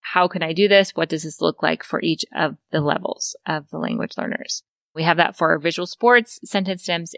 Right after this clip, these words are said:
and word bank. So if you are new to working with E L Ls, these are three scaffolds that you will want to become an expert in. Get started there, and you can really start to apply them with whatever language group you're working with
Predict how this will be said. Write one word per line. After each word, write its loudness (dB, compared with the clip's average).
and -6
word 6
bank. 0
So 6
if 4
you 2
are 6
new 4
to 0
working -2
with -4
E -2
L 0
Ls, 0
these -6
are -2
three 0
scaffolds 2
that 0
you -4
will -2
want -2
to -16
become -10
an -8
expert -4
in. -4
Get 0
started 2
there, 8
and 2
you -8
can -10
really -6
start -8
to -12
apply -4
them -6
with -4
whatever 4
language 2
group -6
you're -10
working -8
with -2